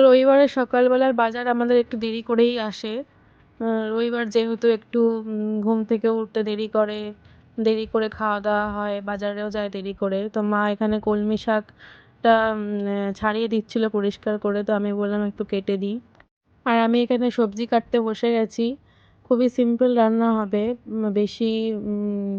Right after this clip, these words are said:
কিছু নেই গরমেতে। আহ, চিকেনটা, উম, নিয়ে এসছে, চিকেনটা কষা কষা করবো, আর এই কলমি শাক ভাজা হবে পেঁয়াজ দিয়ে। আহ,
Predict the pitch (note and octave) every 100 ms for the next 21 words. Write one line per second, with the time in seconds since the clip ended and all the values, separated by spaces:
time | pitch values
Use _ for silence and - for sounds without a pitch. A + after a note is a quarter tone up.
0 | F#3+ A3+ G#3 A3+ G#3+ G#3 G3+ G3+ G#3+ G#3+
1 | - G#3 A3+ - - - - _ - G#3+
2 | G#3 G#3 G#3 - A3+ A#3+ A#3+ A#3+ A#3 A3+
3 | A#3 A3 A3 A3 G#3+ G#3+ A3 A3 G#3+ -
4 | - G#3+ C#4 - _ _ _ _ _ _
5 | - A#3 A#3 A#3 A#3 A3+ G#3 A3+ A3+ A3+
6 | A3+ A3+ A#3 A#3+ A3 G#3+ G#3 G#3 G#3+ G#3+
7 | A3 - A3 G3+ G3+ G3+ G#3 G3+ G3 B3+
8 | - _ - _ _ A3 G#3+ G#3 G3 G#3
9 | G3+ B3+ - _ _ _ -